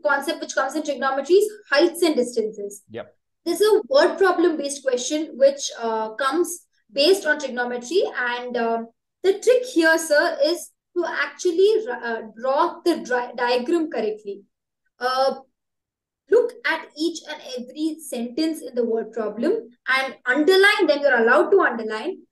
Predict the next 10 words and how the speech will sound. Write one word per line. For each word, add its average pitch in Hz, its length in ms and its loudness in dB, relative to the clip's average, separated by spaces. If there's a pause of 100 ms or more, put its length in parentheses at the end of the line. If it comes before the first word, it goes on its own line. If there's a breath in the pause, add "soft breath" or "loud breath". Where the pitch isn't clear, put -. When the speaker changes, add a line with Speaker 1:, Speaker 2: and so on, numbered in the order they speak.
(120)
Speaker 1:
and 392 280 0 (380)
draw 311 420 4
it - 160 4
as 247 340 0
it - 160 -6
is - 400 0
in 330 280 2
your 247 200 0
answer 233 480 -6
script. 214 340 -6